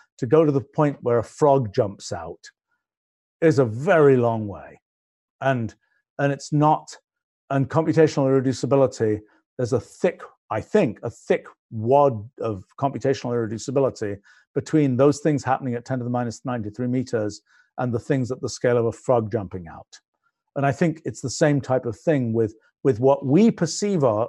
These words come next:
as being consciousness, which is a very human thing. If consciousness was something abstract where we could say, "This bag of bits has consciousness," well, then sure, we might easily be able to see that arise. But by the time we have to build whole humans,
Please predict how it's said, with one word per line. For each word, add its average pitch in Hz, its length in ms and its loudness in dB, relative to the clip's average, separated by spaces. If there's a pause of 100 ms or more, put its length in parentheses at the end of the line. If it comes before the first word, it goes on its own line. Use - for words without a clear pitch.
as 110 120 -4
being 131 260 -2
consciousness, 113 760 -6 (240)
which 113 120 -4
is 131 140 0
a 143 100 6
very 151 340 4
human 151 480 0
thing. 131 480 -4 (360)
If - 160 -2
consciousness 208 560 0
was 147 120 -4
something 139 300 -4
abstract 151 560 -2
where 117 100 -2
we 117 120 -4
could 110 160 -14
say, 127 340 0 (260)
"This 170 180 2
bag 156 340 4
of 120 180 0
bits 156 360 2
has 110 180 -6
consciousness," 143 640 -6
well, 123 140 0
then 139 200 0
sure, 113 460 0 (320)
we 139 100 0
might 143 260 2
easily 147 360 2
be 123 140 0
able 123 220 0
to 120 120 -12
see 135 200 -4
that 110 180 -4
arise. 110 600 -2 (300)
But 139 160 -2
by 143 120 4
the 139 80 0
time 185 220 2
we 175 80 2
have 156 180 0
to 151 100 -2
build 147 420 4
whole 165 220 4
humans, 120 720 -4